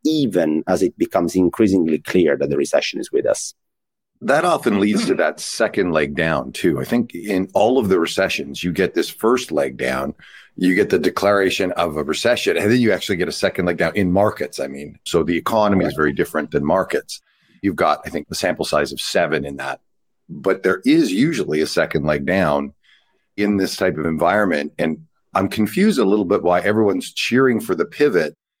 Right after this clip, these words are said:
Speaker 2: as the pivot seems to be kind of a funny thing. If you pivot, something's probably gone wrong or broken. How are you contemplating that? And as you look into these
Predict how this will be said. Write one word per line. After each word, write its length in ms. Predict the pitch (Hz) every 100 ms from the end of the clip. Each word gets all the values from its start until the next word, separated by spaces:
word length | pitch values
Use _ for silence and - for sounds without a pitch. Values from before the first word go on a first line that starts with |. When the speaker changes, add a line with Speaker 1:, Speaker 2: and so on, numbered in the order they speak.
| _ -
Speaker 2:
as 160 | 104
the 80 | 214
pivot 640 | 214 - 180 208 202 - -
seems 500 | - 143 156 147 -
to 80 | 127
be 420 | 131 131 123 123 - _
kind 260 | - 139 147
of 80 | 120
a 80 |
funny 320 | 110 135 135 120
thing. 340 | 156 147 95 -
If 220 | 110 117
you 120 | 160 131
pivot, 500 | 160 170 107 98 - _
something's 580 | - 156 165 123 104 -
probably 560 | - 123 123 110 113
gone 360 | 104 98 113 107
wrong 280 | 78 78 90
or 80 |
broken. 540 | 76 92 110 - 76 80 _ _ _ -
How 220 | 101 127
are 60 | 131
you 120 | 123 - _
contemplating 800 | - 104 107 98 - 104 98 92
that? 280 | 87 95 95
And 100 | 87
as 160 | 95
you 120 | 90 90
look 260 | 101 -
into 280 | 98 95 92
these 280 | 87 82